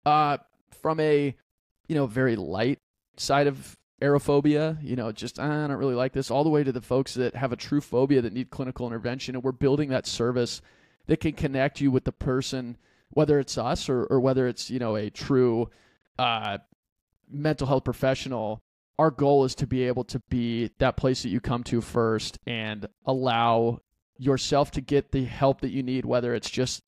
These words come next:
you know, the simple fifteen minute conversation that we have, being able to talk to other clients, uh, that are nervous flyers and share your victories and share your travels and be able to celebrate each other's success without any trolls on the platforms.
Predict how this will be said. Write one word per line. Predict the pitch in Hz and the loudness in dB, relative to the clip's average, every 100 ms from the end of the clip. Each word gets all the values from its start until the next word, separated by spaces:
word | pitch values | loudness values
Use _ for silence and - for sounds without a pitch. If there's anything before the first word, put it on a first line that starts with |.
| _ | _
you | 131 | -2
know, | 123 | -2
the | 120 | -2
simple | - 139 120 | -2 -2 -2
fifteen | - 127 139 127 | -2 -2 0 -2
minute | 117 | -4
conversation | - 117 - 123 120 117 | -4 -6 -4 -4 -4 -6
that | 92 | -4
we | 127 143 | 0 4
have, | 135 131 123 - _ _ - | 4 2 0 -4 _ _ -2
being | 147 | 0
able | 143 135 | 2 0
to | 120 | 0
talk | 123 123 | 0 0
to | - | -2
other | 123 131 | 0 0
clients, | - 135 127 127 - - _ _ _ _ | -2 -4 -2 -4 -6 -10 _ _ _ _
uh, | 123 117 107 | 0 0 0
that | 131 127 | 0 2
are | 117 107 98 _ _ - | 0 -2 -8 _ _ -4
nervous | 139 147 131 | 2 2 2
flyers | - 127 131 131 | -2 0 0 0
and | 120 | -4
share | 110 143 135 | -6 -2 -2
your | 120 113 113 _ _ | -2 -4 -6 _ _
victories | - 117 151 - 143 135 135 | -10 0 0 0 0 0 -2
and | 123 | -6
share | 107 143 | -4 -2
your | 123 | -2
travels | 113 - 131 131 131 131 123 | -2 -2 2 2 2 2 0
and | 123 | -4
be | 123 | 2
able | 135 127 | 2 2
to | |
celebrate | 120 135 131 120 123 | -2 0 0 0 -2
each | 120 139 | 0 0
other's | 131 120 | 2 0
success | 117 - 127 123 - | -6 -4 -2 -2 -2
without | 127 127 127 | -2 0 0
any | 120 101 | -4 -10
trolls | - 135 127 123 127 | -6 0 2 2 2
on | 135 | 0
the | 127 | -2
platforms. | - 135 131 - 135 131 135 | 0 0 0 -2 -4 -4 -6